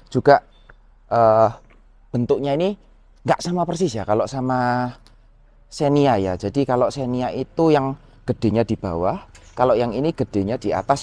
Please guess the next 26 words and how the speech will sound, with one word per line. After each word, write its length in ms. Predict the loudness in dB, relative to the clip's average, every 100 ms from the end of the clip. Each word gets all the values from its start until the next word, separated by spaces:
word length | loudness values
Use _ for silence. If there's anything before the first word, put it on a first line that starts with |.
| -4
yang 80 | -4
kecil 240 | 0 2
di 80 | 4
bawah 320 | 4 4 2
grillnya, 320 | 2 0 2
kurang 240 | 2 2 2
lebih 160 | 2
seperti 400 | 0 0 0 0
itulah. 240 | 4 4 4
Karena 320 | 0 0 2
memang 240 | 4 4
mobil 320 | 4 4 2
ini, 240 | 4 2 2 -6 -20 -20 -20 -20 -2
eh, 320 | 4 6 6
kembaran 480 | 4 2 2 2 0
ya, 160 | -6 -8
Avanza 480 | -6 -4 -2 -4 -2
Xenia. 400 | 0 2 0 0
Tapi 320 | 0 2 4 2 -4 -20 -20 _ -4
untuk 240 | 0 2 2
yang 160 | 0
Veloz, 480 | -2 0 0 -2 -10
khusus 240 | -8 -6
yang 160 | -4 -2
Veloz 320 | 2 2 0 -2
ini 480 | -2 0 0 -2